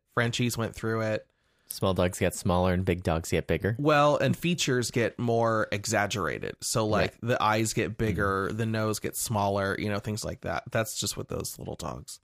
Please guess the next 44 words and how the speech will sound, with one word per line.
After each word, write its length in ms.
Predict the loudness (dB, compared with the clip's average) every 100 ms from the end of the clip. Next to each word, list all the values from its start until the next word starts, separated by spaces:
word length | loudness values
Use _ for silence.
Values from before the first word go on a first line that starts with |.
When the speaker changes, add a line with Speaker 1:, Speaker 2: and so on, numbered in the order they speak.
| _ -2
Speaker 1:
This 300 | 0 2 2
one 160 | 2
is 160 | 0 2
they 120 | 2
wanted 280 | 4 0 0
the 80 | -2
head 320 | 2 2 2
to 60 |
be 140 | 0 -2
bigger, 580 | 0 0 2 2 2 2
they 140 | 2
wanted 360 | 2 0 0 0
the, 400 | 2 2 0 -2
the 120 | -6
fur 260 | 0 2 2
to 100 | 0
be 180 | -2
fluffier, 920 | -4 -6 0 0 0 -2 0 0 -2 -2
you 80 |
know, 160 | -2 -4
just 220 | -6 -8 -4
all 180 | -2 -2
that 240 | -4 -4
kind 180 | -6 -8
of 80 | -6
stuff. 360 | -4 -4 -4 -2
Speaker 2:
Yeah. 260 | 0 0 -4 -14 -20 _
Speaker 1:
This 380 | 0 2 4 2
may 300 | 2 2 4
have 160 | 2 4
led 180 | 2 2
to 120 | 0
a 40 |
decline 440 | 0 -2 0 0 0
in 40 |
the 80 | 0
breed's 280 | 0 0 0
overall 420 | 0 2 2 2
health, 420 | -2 -4 -4 -4
as 160 | -2 0
the 80 | 0
British 320 | 0 0 0
Kennel 220 | 0 -2
Club 300 | 0 0 0